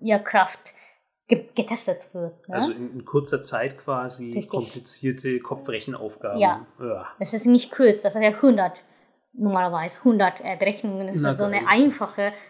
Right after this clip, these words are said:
Speaker 1: Rechnung, hm, für hundert, hundert, äh, Aufgaben.
Speaker 2: Hm.
Speaker 1: Da muss man, äh, möglichst schnell alles schaffen, ne? In dreißig Minuten und so.
Speaker 2: Tja,
Speaker 1: Ja,
Speaker 2: in
Speaker 1: sowas.
Speaker 2: Japan wäre ich wahrscheinlich arbeitslos, hm?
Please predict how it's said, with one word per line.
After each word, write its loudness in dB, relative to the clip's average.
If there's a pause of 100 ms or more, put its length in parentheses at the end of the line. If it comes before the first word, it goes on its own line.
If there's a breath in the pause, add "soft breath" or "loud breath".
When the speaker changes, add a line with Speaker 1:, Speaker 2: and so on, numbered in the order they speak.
Speaker 1:
Rechnung, -2
hm, -2 (200 loud breath)
für 0
hundert, 4
hundert, 2
äh, -2
Aufgaben. 0
Speaker 2:
Hm. -6
Speaker 1:
Da -6
muss -2
man, 0
äh, -2
möglichst 6
schnell 0
alles -2
schaffen, -12
ne? -6 (280 soft breath)
In 2
dreißig -2
Minuten -12
und -12
so. -12 (480)
Speaker 2:
Tja, -10
Speaker 1:
Ja, -12
Speaker 2:
in -8
Speaker 1:
sowas. 2
Speaker 2:
Japan -2
wäre -4
ich -12
wahrscheinlich -10
arbeitslos, -4
hm? -16